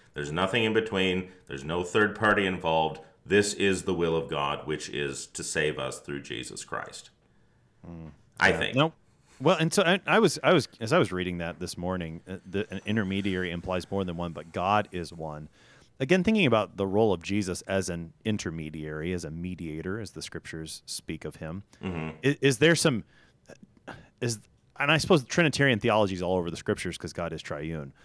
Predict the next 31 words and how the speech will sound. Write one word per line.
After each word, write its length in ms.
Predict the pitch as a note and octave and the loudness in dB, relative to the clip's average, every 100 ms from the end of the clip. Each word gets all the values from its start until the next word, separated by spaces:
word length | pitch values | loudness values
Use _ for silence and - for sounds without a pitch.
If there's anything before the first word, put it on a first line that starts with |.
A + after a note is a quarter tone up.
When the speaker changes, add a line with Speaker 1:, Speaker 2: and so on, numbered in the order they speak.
| - | 0
Speaker 2:
But 100 | C#3 | 2
is 60 | D3+ | 4
Speaker 1:
Right. 40 | |
Speaker 2:
this 140 | G#3+ | 4
a, 100 | A3+ - C#3+ - | 4 2 -2 2
is 120 | C#3+ | 6
there 240 | G3 F3 - | 8 8 4
some 200 | - C#3 | 2 2
Trinitarian 680 | - D#3 - C#3+ C#3 B2+ A#2 | 4 2 2 4 4 4 2
theology 480 | B2+ A#2+ B2 B2+ | 4 4 6 4
in 80 | B2 | 4
the 80 | A#2 | 4
background 340 | A2+ A#2+ A#2+ | 2 2 2
of 40 | A#2 | 0
this 120 | A2+ | 0
verse? 320 | A#2 A#2 - - _ _ _ _ - - - - | 0 0 -2 -14 _ _ _ _ -20 -20 -18 2
Speaker 1:
Well, 180 | D3+ | 4
I 120 | - D3 | 6 6
think 200 | F#3 E3+ | 4 2
if 140 | D#3 | 0
we're 120 | C#3+ | 2
gonna 140 | D3 C3+ | 2 2
talk 220 | C#3 B2+ | 0 0
about 240 | B2+ A2 | 0 0
Christ 320 | - A2 G2+ | 4 2 2
as 200 | - F2+ | -2 -4
the 100 | - | -2
mediate-, 640 | F#2 F#2+ F2+ E2 D#2 D#2 - - | -2 0 0 2 2 0 -8 -6
as 220 | E2 F2 | -2 0
the 60 | F2 | 0
mediator, 760 | G2+ C3 F#2 D2 C#2 C#2+ D2 | 2 4 4 2 0 -2 -4